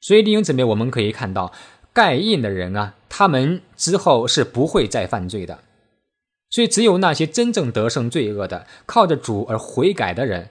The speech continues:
他们才能够被盖上永生上帝的印记。那么这个印一经盖上之后，就永远不会抹除，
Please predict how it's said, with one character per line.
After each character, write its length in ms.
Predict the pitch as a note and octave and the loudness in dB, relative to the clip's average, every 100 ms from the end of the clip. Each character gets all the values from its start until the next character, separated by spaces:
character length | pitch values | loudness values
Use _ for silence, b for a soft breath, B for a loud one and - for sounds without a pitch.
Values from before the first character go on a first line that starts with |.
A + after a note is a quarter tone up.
| B B | B B
他 120 | - | -2
们 160 | C3 A2+ | 0 0
才 280 | - G#2+ B2 | -6 -4 -2
能 220 | A#2 E3+ | -2 0
够 280 | G#3 G2+ - b b b b b b _ _ _ - | 0 0 -6 b b b b b b _ _ _ 0
被 140 | D#3+ | 0
盖 380 | - A#3 D#3+ G#2 | 2 2 2 0
上 320 | D3 G2+ F#2+ - | -2 -2 -6 -6
永 280 | A2+ G#2 G2 | -2 -2 0
生 240 | B2+ B2 | 0 0
上 280 | B2+ B2+ F2+ | -2 -4 -4
帝 80 | F#2 | -8
的 100 | G2 | -8
印 200 | G2+ F2 | -8 -8
记。 280 | G2+ F#2 _ B B | -10 -12 _ B B
那 100 | A#3 | 0
么 100 | A3+ | 2
这 80 | A#3+ | 2
个 120 | G#3 | 2
印 260 | A3 G#3+ C#3+ | 2 2 0
一 140 | G#3 F3+ | -2 -2
经 240 | F3+ F3+ | 0 0
盖 320 | F#3 G#3+ A2 | 0 -2 -2
上 300 | G2 A#2 F#2 | -4 -4 -4
之 120 | - | -6
后， 360 | C#3 F#3 - - _ - | -2 -2 -2 -6 _ 0
就 140 | A#2+ | 0
永 240 | A2+ F3+ A3 | 2 0 0
远 180 | A#2 | -2
不 140 | F#2+ A#2 | -4 -2
会 260 | A#2+ G2+ | 0 -2
抹 400 | A2+ G2+ G#2 F#2 | -4 -6 -4 -4
除， 400 | F2 - G2 A#2+ | -6 -8 -6 -6